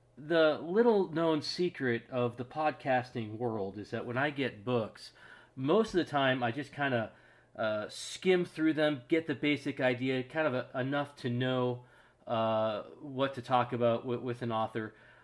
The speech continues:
Uh, but this book, I'm, I'm going through and it's like, wow, you know what? I've gotta stop here because I really wanna delve into this later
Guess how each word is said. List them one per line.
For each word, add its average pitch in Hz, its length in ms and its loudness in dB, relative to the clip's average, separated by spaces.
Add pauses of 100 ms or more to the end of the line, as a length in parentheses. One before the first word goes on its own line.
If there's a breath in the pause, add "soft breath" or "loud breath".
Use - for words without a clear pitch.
(100)
Uh, 120 260 2
but 139 180 -6
this 254 120 0
book, 165 200 0
I'm, 139 240 4
I'm 135 160 0
going 185 260 4
through 180 200 -2
and 180 100 2
it's - 80 -6
like, 120 160 -2
wow, 160 260 2
you 147 80 -6
know 190 80 2
what? 202 180 4 (440 loud breath)
I've 202 160 2
gotta 165 160 0
stop 143 400 2
here 98 460 -8 (260)
because 131 160 -2
I 170 80 4
really 180 280 2
wanna 135 220 2 (180)
delve 135 340 4
into 131 280 0
this 110 260 -2
later 110 460 -2